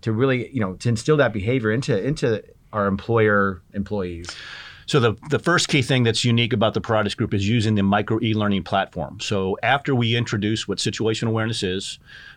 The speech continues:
Speaker 2: we introduce all the threats that we face out there today, from human trafficking to sexual assault to, yes, active shooter.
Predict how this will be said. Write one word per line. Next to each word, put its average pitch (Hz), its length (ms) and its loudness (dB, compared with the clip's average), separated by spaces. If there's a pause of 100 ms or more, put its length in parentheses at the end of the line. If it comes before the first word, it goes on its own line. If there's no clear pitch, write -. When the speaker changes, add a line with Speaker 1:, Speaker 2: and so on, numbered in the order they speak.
Speaker 2:
we 104 160 2
introduce 120 420 2
all 117 220 0
the 120 100 0
threats 117 360 -2
that 101 80 -2
we 92 100 -2
face 101 300 -2
out 80 160 -4
there 85 120 -4
today, 85 280 -6
from 87 200 -4
human 110 240 0
trafficking 104 540 -2
to 95 80 -4
sexual 101 380 -4
assault 101 380 -4
to, 101 280 -2
yes, 101 380 -2
active 92 320 -8
shooter. 92 420 -4